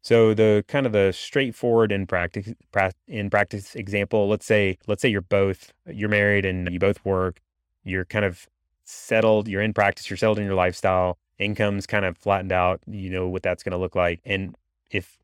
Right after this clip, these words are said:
something were to happen unexpectedly, either of your spouses were to pass away, you want to make sure that things stay, stay the same financially.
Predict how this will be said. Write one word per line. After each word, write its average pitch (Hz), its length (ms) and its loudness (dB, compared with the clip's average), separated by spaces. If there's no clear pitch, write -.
something 131 380 0
were 110 120 4
to 95 60 2
happen 101 360 0
unexpectedly, 98 920 -2
either 101 280 -2
of 92 100 -6
your 92 100 -6
spouses 95 400 -2
were 95 100 -4
to 87 60 -6
pass 92 300 -2
away, 95 240 -2
you 98 180 -6
want 110 320 -2
to - 80 -6
make 98 220 0
sure 101 380 -2
that 107 200 -4
things 107 280 0
stay, 107 240 0
stay 101 260 0
the 98 100 -6
same 95 300 -4
financially. 92 640 -2